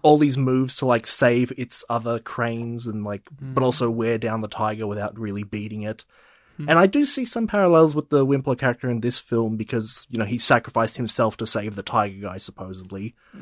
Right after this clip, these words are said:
Speaker 2: Yeah.
Speaker 1: Um, so th-, there was some thought put into there, but it probably, yeah, would have been a much more interesting film if we got him all the way through, even if he does die at the end.
Speaker 2: Now, we could talk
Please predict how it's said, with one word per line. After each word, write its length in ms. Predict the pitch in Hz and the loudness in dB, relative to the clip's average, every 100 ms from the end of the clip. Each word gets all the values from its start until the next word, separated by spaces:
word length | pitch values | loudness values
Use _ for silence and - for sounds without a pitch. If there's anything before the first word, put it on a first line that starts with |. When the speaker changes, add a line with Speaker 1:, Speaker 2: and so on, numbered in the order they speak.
| 165 | -10
Speaker 2:
Yeah. 220 | 143 127 123 | -8 -6 2
Speaker 1:
Um, 360 | 135 139 139 | 4 4 2
so 180 | - 190 | 0 0
th-, 140 | 190 214 269 240 208 180 | 0 -8 -20 -20 -20 -12
there 140 | 175 220 | 0 4
was 160 | 226 | 6
some 220 | - 214 196 | 6 4 6
thought 260 | 196 190 | 6 4
put 160 | - 160 | 6 6
into 260 | 175 - | 6 4
there, 180 | 135 120 | 2 2
but 200 | 123 127 131 131 | 4 2 0 -12
it 340 | 151 143 139 - | -8 -8 -8 -14
probably, 560 | - 175 165 151 151 | -4 0 0 2 4
yeah, 340 | 139 135 135 117 | 4 2 2 2
would 160 | 113 | 2
have 80 | 127 | -2
been 120 | 131 | -2
a 40 | 120 | -2
much 220 | 120 - | -2 -4
more 80 | 120 | -6
interesting 380 | 113 117 - 110 | -6 -8 -8 -6
film 220 | 117 113 | -4 -4
if 80 | 104 | -6
we 80 | 110 | -4
got 260 | 107 104 - | 0 -2 -4
him 420 | - 120 110 107 - | -8 -6 -6 -6 -2
all 200 | 123 120 | 0 2
the 80 | 117 | 0
way 220 | 113 110 | 0 -2
through, 320 | - 120 101 | -6 -6 -4
even 240 | 113 120 | -4 -4
if 60 | 113 | -6
he 100 | 113 | -4
does 200 | 107 104 | -4 -4
die 220 | 110 101 | -4 -6
at 120 | 95 | -6
the 120 | - 98 | -10 -12
end. 340 | 95 101 131 - _ - | -12 -14 -16 -20 _ -8
Speaker 2:
Now, 200 | 156 151 | -4 -2
we 160 | 185 | -4
could 180 | 226 247 | -6 -10
talk 580 | - - 175 175 _ | -10 -6 -4 -4 _